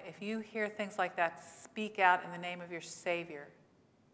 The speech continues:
Let the Spirit guide you to remind you what Jesus taught you, because Jesus didn't teach us to act like that with each other, did he?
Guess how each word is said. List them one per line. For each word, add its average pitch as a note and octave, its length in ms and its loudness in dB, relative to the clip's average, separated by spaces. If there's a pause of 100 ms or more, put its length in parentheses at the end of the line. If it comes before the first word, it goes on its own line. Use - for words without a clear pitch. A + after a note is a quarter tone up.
(400)
Let F#3 120 -6
the F3+ 80 -6
Spirit A3 540 2
guide G3+ 340 10
you F3 100 0
to E3+ 100 -2
remind G3+ 440 8
you G3 80 2
what F3 100 0
Jesus F3 400 -6
taught E3+ 400 4
you, E3+ 60 -2
because E3+ 320 -6
Jesus A3+ 360 -2
didn't A3 180 -2
teach A3 220 -4
us G3+ 140 -2
to - 80 4
act G3 220 10
like F#3+ 180 4
that G#3 160 10
with E3+ 140 -2
each D#3+ 180 -4
other, D#3+ 180 2
did F#3 220 0
he? G#3 260 -2